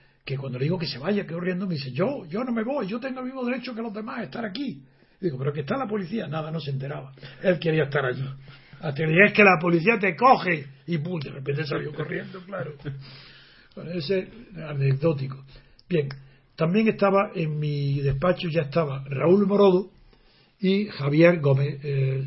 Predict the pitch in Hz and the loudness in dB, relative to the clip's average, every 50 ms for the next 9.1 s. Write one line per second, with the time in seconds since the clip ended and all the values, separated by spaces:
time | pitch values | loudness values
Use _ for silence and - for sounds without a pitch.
0 | - - - 165 151 147 - 143 139 135 - - 139 139 143 139 - 165 175 208 | -6 -10 -10 -12 -12 -12 -12 -14 -14 -12 -8 -2 0 0 0 0 0 2 6 6
1 | 226 185 135 - - - - - - _ _ _ _ _ _ _ - - 135 - | 6 6 4 0 -8 -12 -18 -20 -20 _ _ _ _ _ _ _ -14 -12 -12 -8
2 | 131 135 131 135 147 147 135 139 139 143 147 143 135 139 139 139 135 - - - | -8 -8 -6 -6 -4 -2 0 0 2 2 2 2 2 2 2 2 0 -2 -6 -12
3 | - - - - - 135 - 139 139 135 135 139 147 143 139 143 - - 151 143 | -16 -20 -20 -14 -10 -8 -6 -4 -2 -2 -2 0 0 0 -2 -2 -4 -4 -6 -6
4 | 139 135 131 127 - 147 151 135 147 151 151 147 143 147 147 165 202 202 175 143 | -4 -4 -4 -6 -6 -6 -6 -6 -4 -2 0 0 2 4 6 8 8 8 8 6
5 | 135 - - - - - - _ _ - 143 127 110 120 135 147 139 - 139 135 | 2 -2 -6 -12 -18 -20 -20 _ _ -12 -12 -10 -6 -4 -4 -4 -4 -6 -8 -8
6 | 135 135 135 143 147 143 135 113 113 147 143 135 175 208 180 131 - - - _ | -6 -6 -6 -8 -10 -10 -8 -8 -8 -8 -8 -4 -4 -4 -4 -4 -8 -14 -20 _
7 | _ _ _ _ _ _ _ _ _ _ - 190 196 196 156 135 - - 180 160 | _ _ _ _ _ _ _ _ _ _ -8 -4 -4 -4 -4 -4 -8 -10 -8 -6
8 | 139 175 185 180 - - 151 139 214 220 214 220 226 220 185 214 214 214 220 202 | -4 -4 -6 -6 -8 -6 0 4 6 8 8 8 8 6 4 0 0 0 0 -2
9 | 147 - | -8 -10